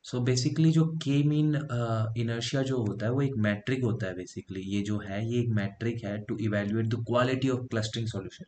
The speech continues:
इनर्शिया को हम within cluster sum of square distance भी बोलते हैं, जो कि मैंने आपको बताया था ना कि किस तरीके से हम लेके चलते हैं। तो जो objective of K mean algorithm है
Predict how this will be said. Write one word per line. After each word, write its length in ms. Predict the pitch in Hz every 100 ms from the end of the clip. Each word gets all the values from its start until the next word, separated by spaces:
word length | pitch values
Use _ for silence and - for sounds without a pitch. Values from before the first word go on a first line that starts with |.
| _ _ - - - _ _ -
इनर्शिया 460 | 135 151 151 170
को 180 | 165 170
हम 360 | 170 170 175 - - 117
within 300 | 110 139 170
cluster 460 | 170 151 143 151 151
sum 300 | 147 - 147
of 140 | 147
square 440 | 147 143 - 123 127
distance 360 | - 135 135
भी 60 | 131
बोलते 360 | 113 101 95 101
हैं, 120 | 101
जो 120 | 110
कि 120 | 117
मैंने 180 | 120 120
आपको 260 | 117 113 123
बताया 320 | 117 123 143
था 120 | 139
ना 100 | 165 165 - - _ -
कि 520 | 123 117 110 110 107
किस 180 | 117 -
तरीके 300 | 117 110 110
से 120 | 110
हम 180 | 117 110 113
लेके 280 | 110 107 107
चलते 320 | 104 95 -
हैं। 100 | 95 -
तो 80 | 107
जो 160 | 123 127
objective 680 | 123 127 147 147 165 160
of 80 | 160 160
K 120 | 147 147
mean 260 | 151 143
algorithm 520 | 131 131 135 131 135
है 180 | 143 151